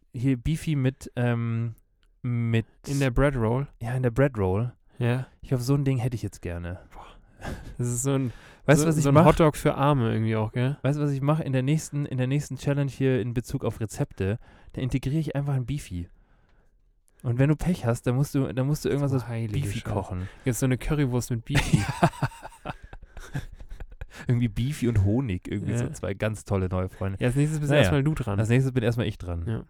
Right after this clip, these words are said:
Speaker 1: Ja. Aber Bruder, weißt du, was wir davor machen?
Speaker 2: Was machen
Speaker 1: Wir
Speaker 2: wir
Speaker 1: machen jetzt
Speaker 2: davor?
Speaker 1: erstmal ein schnuckeliges Päuschen.
Speaker 2: Schnuckeliges Päuschen?
Speaker 1: Ja.
Speaker 2: Boah, wir sind eh schon.
Speaker 1: Ja.
Speaker 2: Wir sind ja schon.
Speaker 1: Ja, ja.
Speaker 2: Hä?
Speaker 1: Wir sind,
Speaker 2: Wo
Speaker 1: äh,
Speaker 2: ist denn jetzt?
Speaker 1: wo ist denn die
Speaker 2: Was
Speaker 1: Zeit
Speaker 2: ist
Speaker 1: schon
Speaker 2: denn
Speaker 1: wieder
Speaker 2: da?
Speaker 1: hin?
Speaker 2: Wie ist denn hier das passiert?
Speaker 1: Weiß ich auch nicht.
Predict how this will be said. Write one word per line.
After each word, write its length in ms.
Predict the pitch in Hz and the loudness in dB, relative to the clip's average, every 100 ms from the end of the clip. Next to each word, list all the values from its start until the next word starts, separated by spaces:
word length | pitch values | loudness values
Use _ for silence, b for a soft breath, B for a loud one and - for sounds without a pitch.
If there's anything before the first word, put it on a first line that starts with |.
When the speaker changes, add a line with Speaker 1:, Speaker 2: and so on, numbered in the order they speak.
| - | -10
Speaker 1:
Ja. 120 | - - B B B - | -10 -12 B B B 0
Aber 160 | 131 143 | 6 6
Bruder, 260 | 143 160 139 | 8 6 8
weißt 180 | 143 | 6
du, 40 | 151 | 2
was 100 | 143 | 2
wir 80 | 127 | 2
davor 240 | 117 147 | 4 2
machen? 320 | 98 87 95 | 2 -2 -4
Speaker 2:
Was 140 | 127 113 | -2 0
machen 140 | 110 | 0
Speaker 1:
Wir 60 | 120 | 0
Speaker 2:
wir 20 | |
Speaker 1:
machen 100 | 139 | 0
jetzt 100 | 135 | 0
Speaker 2:
davor? 80 | 110 | -4
Speaker 1:
erstmal 240 | 127 131 | -2 -4
ein 60 | 123 | -4
schnuckeliges 460 | - 139 131 117 | -4 -2 -2 -4
Päuschen. 420 | - 113 113 - - | -4 -2 -2 -6 0
Speaker 2:
Schnuckeliges 380 | 165 160 143 | 2 2 0
Päuschen? 320 | - 170 175 208 | -4 -8 -2 0
Speaker 1:
Ja. 120 | 151 - _ _ _ _ _ - | -2 -10 _ _ _ _ _ -2
Speaker 2:
Boah, 120 | 131 | 0
wir 60 | 117 | 2
sind 180 | 127 170 | 0 2
eh 80 | 190 | 0
schon. 320 | - 131 110 | 2 0 0
Speaker 1:
Ja. 320 | - 123 107 - | -2 -4 -2 -2
Speaker 2:
Wir 80 | |
sind 140 | 117 127 | 0 2
ja 120 | 120 | 2
schon. 280 | - 117 110 - 120 | 2 -2 -2 -6 0
Speaker 1:
Ja, 120 | 135 | 6
ja. 200 | 131 101 | 6 6
Speaker 2:
Hä? 180 | 147 156 - b b | 2 2 -8 b b
Speaker 1:
Wir 80 | 120 | 0
sind, 220 | 117 139 | 2 2
Speaker 2:
Wo 120 | 135 165 | 4 2
Speaker 1:
äh, 40 | |
Speaker 2:
ist 120 | - | 4
denn 100 | 131 | 4
jetzt? 420 | 131 180 - 131 123 | 6 4 2 -2 6
Speaker 1:
wo 120 | 131 | 6
ist 120 | 143 | 6
denn 100 | 151 | 4
die 100 | 139 | 2
Speaker 2:
Was 100 | 139 | 2
Speaker 1:
Zeit 100 | 151 | 2
Speaker 2:
ist 100 | 175 | 2
Speaker 1:
schon 80 | 160 | 4
Speaker 2:
denn 60 | 131 | 4
Speaker 1:
wieder 100 | 143 | 6
Speaker 2:
da? 180 | 156 175 | 6 4
Speaker 1:
hin? 80 | 151 b b b - | 0 b b b -6
Speaker 2:
Wie 120 | 139 | 0
ist 160 | 139 - | 2 2
denn 100 | 131 | 2
hier 180 | 143 180 | 6 6
das 160 | 151 | 4
passiert? 460 | - 127 - 120 113 | 0 -4 0 0 2
Speaker 1:
Weiß 140 | 104 | 2
ich 140 | 101 95 | 0 -2
auch 100 | 90 | -4
nicht. 220 | 87 | -6